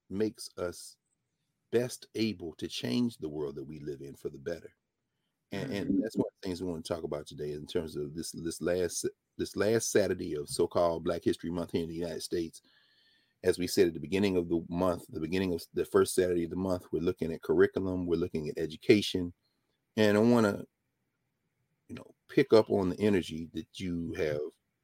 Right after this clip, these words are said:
Speaker 1: kinda set for us, Prof, and be a little indignant today.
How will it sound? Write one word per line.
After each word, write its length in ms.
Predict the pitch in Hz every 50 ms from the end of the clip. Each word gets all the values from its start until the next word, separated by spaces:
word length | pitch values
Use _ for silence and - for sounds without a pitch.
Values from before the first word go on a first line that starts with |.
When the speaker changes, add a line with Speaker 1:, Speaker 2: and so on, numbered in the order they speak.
| _ _ _ _ _ _ _ _
Speaker 1:
kinda 220 | - - 85 80 76
set 280 | - - - - 110 - _ _ - - - _ _
for 240 | - - 85 - 78
us, 100 | 76 -
Prof, 420 | - - 78 73 73 71 73 - - _ _ _ -
and 220 | 90 87 82 80
be 380 | 90 104 101 92 90 90 90 98 - -
a 40 |
little 220 | 123 156 165 151 139
indignant 500 | 117 101 85 101 104 73 76 73 - -
today. 280 | - - 65 - -